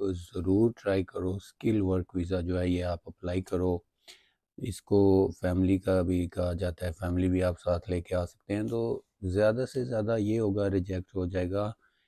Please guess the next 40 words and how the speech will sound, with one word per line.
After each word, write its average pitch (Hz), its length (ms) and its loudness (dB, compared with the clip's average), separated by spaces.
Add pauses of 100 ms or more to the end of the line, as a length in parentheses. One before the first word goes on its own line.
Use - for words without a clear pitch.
(120)
इसमें 104 300 0
आप 98 180 0
नुकसान, 92 600 2
अ, 95 300 0
आपको 92 240 -4
नुकसान 92 360 -2
नहीं 98 200 2
होगा, 98 240 0
आप 92 360 -2
दोबारा 92 360 2
से 98 140 -6
अप्लाई 92 260 -4
कर 95 180 -6
सकें। 98 340 -6
और 101 280 0
ये 98 280 0
भी 123 120 2
मैं 110 140 0
आपको 98 340 0
मेन 92 340 0
पॉइंट 101 300 -4
बता 92 320 0
दूं 95 200 -2 (640)
कि 120 100 2
ये 117 300 4
जो 120 440 2
स्किल - 420 0
वर्क 113 300 0
वीज़ा 107 240 0
है, 110 200 2
ये 104 200 2
भी 110 240 0
बहुत 104 380 0 (240)
कम 127 200 -2
चांस 98 400 -2
होते 92 240 -2
हैं 92 200 0
रिफ्यूज़ 87 460 -2
होने 87 280 -4
में। 87 220 -6